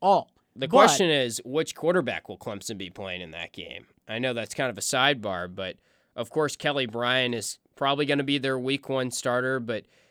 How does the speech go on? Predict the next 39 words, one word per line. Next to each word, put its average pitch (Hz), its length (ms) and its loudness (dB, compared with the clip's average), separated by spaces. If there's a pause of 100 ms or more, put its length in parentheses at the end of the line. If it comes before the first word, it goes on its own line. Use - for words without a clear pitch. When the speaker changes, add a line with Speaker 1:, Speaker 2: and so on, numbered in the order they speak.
(240)
Speaker 2:
it's 143 240 -2
hard 151 220 4
to 120 60 -8
say 135 320 0
whether, 113 440 -4
you 131 140 -2
know, 143 100 2
there's 156 200 4
a 170 40 0
lot 147 200 2
of - 60 -6
speculation, 113 640 -4
and 107 80 -6
there's 170 120 -2
a 208 40 0
lot 151 180 2
of - 60 -6
quarterback 107 380 -4
competitions 101 600 -8
all 113 300 -2
over 113 420 -2
America 101 460 -8
right 95 220 -6
now 90 320 -6
amongst 120 360 -4
the 110 80 -10
top 104 340 -6
teams, 92 300 -10
but 101 140 -10
Clemson 117 400 -6
is 98 140 -10
one 110 220 -4
of 107 120 -6
them. 92 300 -8 (380)
That 135 200 4
could 165 200 2
be 147 120 2
a 131 60 2
factor. 131 640 0